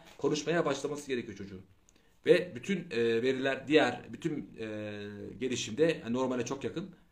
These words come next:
E, o anlamda konuşma geciktiği için ufak tefek eksiklikler var ama normale çok yakın gidiyor. E, biz bunu gecikmiş konuşma olarak, e, kabul edebiliyoruz. Biz ekranı kapattık Öykü Hanım.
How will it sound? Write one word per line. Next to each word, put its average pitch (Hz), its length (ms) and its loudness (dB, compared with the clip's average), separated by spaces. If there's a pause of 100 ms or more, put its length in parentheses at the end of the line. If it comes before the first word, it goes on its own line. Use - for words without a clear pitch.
(400)
E, 110 280 -4
o 131 160 -2
anlamda 127 500 0
konuşma 160 640 0
geciktiği 156 540 -2
için 151 160 -2
ufak 151 320 -4
tefek 151 260 -2
eksiklikler 156 420 -4
var 220 120 6
ama 185 300 6 (300)
normale 156 340 4
çok 175 180 -2
yakın 117 240 -6
gidiyor. 160 300 -2 (460)
E, 120 260 0
biz 156 140 -6
bunu 156 140 0
gecikmiş 151 340 -6
konuşma 151 360 2
olarak, 151 380 2 (420)
e, 110 640 -2
kabul 143 220 0
edebiliyoruz. 113 1040 -2 (240)
Biz 160 140 0
ekranı 180 360 4
kapattık 175 580 -2
Öykü 151 460 0
Hanım. 139 320 -6